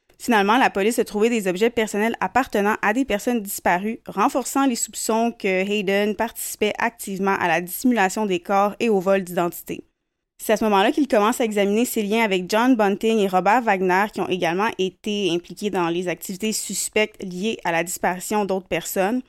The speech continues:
En parallèle, James Flazakis, le jeune homme qu'on a parlé tantôt qui faisait partie du groupe et sous l'influence de Bunting, a commencé à coopérer avec les autorités. Flazakis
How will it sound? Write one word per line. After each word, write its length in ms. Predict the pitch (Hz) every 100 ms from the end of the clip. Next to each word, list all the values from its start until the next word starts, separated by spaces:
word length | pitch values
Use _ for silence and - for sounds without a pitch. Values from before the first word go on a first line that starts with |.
| -
En 120 | 196
parallèle, 580 | 196 214 196 202 240 240
James 220 | 214 233
Flazakis, 800 | 226 220 208 196 180 233 240 - - _
le 180 | 214 208
jeune 140 | 196
homme 140 | 190 220
qu'on 160 | 220
a 80 | 190
parlé 260 | 175 185 202
tantôt 320 | 202 175 226
qui 80 | -
faisait 220 | 202 175
partie 320 | - - -
du 140 | 196 190
groupe 340 | 226 233 220
et 80 | 190
sous 140 | -
l'influence 400 | 185 175 190 202
de 80 | 190
Bunting, 500 | 185 214 220 294 294
a 60 | 214
commencé 580 | 208 190 202 - 269 -
à 160 | 247
coopérer 560 | 269 214 190 190 208 254
avec 360 | 190 196 254 220
les 180 | 233 - 196
autorités. 560 | 185 226 202 - 359 _ _ -
Flazakis 720 | 214 190 180 - 247 -